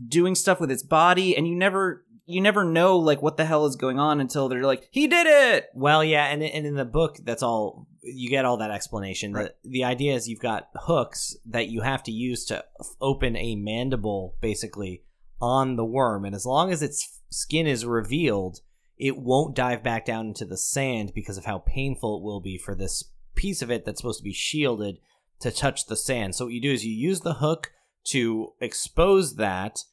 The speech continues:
Speaker 2: and with your hook in it, you'll be safe because it won't dive back under, and that allows you to get on top of it, and if you're skilled enough, you can actually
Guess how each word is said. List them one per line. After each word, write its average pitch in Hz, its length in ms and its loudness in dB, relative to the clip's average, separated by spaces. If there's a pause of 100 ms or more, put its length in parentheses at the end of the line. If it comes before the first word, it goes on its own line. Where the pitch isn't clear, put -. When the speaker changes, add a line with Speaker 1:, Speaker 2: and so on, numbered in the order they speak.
(320)
Speaker 2:
and 131 200 4
with 127 140 -2
your 120 140 0
hook 214 280 0
in 113 160 2
it, 104 280 -4 (280)
you'll 131 420 2
be 110 160 -2
safe 135 480 2
because 127 220 -4
it 123 120 -4
won't 127 200 -2
dive 123 300 0
back 110 340 -4
under, 107 600 -2
and 123 120 -6
that 131 120 2
allows 135 280 2
you 127 80 -6
to 117 60 -8
get 110 140 -2
on 107 120 -4
top 151 320 -2
of 110 140 -4
it, 113 120 -4
and 107 120 -6
if 101 100 -8
you're 104 120 -6
skilled 180 400 0
enough, 120 260 -2
you 113 140 -4
can 107 220 -8
actually 101 640 -6